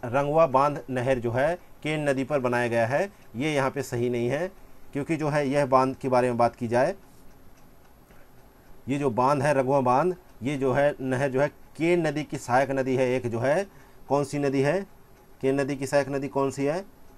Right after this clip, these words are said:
जो है वरर नई नदी है एक पड़ती है, वरर नई नदी पड़ती है जो केन नदी की जो है ट्रिब्यूटरी है, उस नदी से जो है,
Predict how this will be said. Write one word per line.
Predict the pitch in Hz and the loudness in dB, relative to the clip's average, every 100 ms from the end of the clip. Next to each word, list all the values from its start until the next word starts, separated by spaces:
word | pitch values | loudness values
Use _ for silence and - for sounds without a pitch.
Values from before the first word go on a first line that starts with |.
| - 113 | -10 -6
जो | |
है | 120 147 190 - - - - - - - - - - - - - - - - - - - | -2 -2 -4 -10 -20 -20 -20 -20 -20 -20 -20 -20 -20 -20 -20 -20 -20 -20 -20 -20 -20 -18
वरर | 101 110 147 165 | -4 4 4 4
नई | 151 147 151 | 2 0 -2
नदी | 117 131 131 131 | -4 -2 0 2
है | 131 | 2
एक | 131 | 0
पड़ती | - 113 127 | -2 -4 -4
है, | 117 151 190 - - - - | -2 -4 -6 -14 -20 -20 -12
वरर | 98 135 156 180 135 | 0 4 4 2 0
नई | 120 135 123 135 - | 2 2 2 -4 -6
नदी | 123 117 | -6 -4
पड़ती | 113 113 120 | -4 -6 -4
है | 127 170 - - - | -2 -2 -6 -16 -8
जो | 101 135 | -4 -4
केन | - 151 147 | -4 -4 -2
नदी | 135 135 | -2 -2
की | - | -4
जो | 131 131 | -2 -2
है | |
ट्रिब्यूटरी | 143 127 123 127 135 | -2 0 0 2 0
है, | 127 165 208 - - - 170 | 2 0 -2 -14 -20 -6 0
उस | 196 175 | 0 0
नदी | 147 135 | -2 -2
से | 127 131 | -2 -4
जो | 120 | 0
है, | 139 | 0